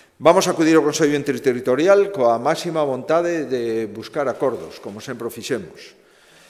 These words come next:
En primeiro lugar, eh, vamos a plantexar que a vixencia de calquer medida que se acorde ten que estar revisada cada quince días e non con períodos longos de meses, como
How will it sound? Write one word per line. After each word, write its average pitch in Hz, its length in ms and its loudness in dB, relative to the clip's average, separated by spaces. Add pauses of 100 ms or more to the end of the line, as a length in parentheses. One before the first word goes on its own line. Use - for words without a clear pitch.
(380)
En 120 80 -14
primeiro 143 340 4
lugar, 156 460 4
eh, 131 260 0
vamos 151 240 0
a 147 80 -4
plantexar 143 480 -2
que 147 220 2
a 123 80 0
vixencia 170 800 -2
de 135 160 -4
calquer 160 260 -4
medida 165 380 -2
que 151 80 -4
se 156 80 -6
acorde 160 500 -2
ten 156 220 -8
que 147 260 0
estar 135 640 -6 (160)
revisada 156 680 -2
cada 117 220 -4
quince 120 340 -8
días 185 400 -2
e 104 160 -12
non 143 400 -6 (460)
con 117 180 -6
períodos 131 560 0
longos 147 640 0
de 117 240 -8
meses, - 480 -10
como 107 260 -10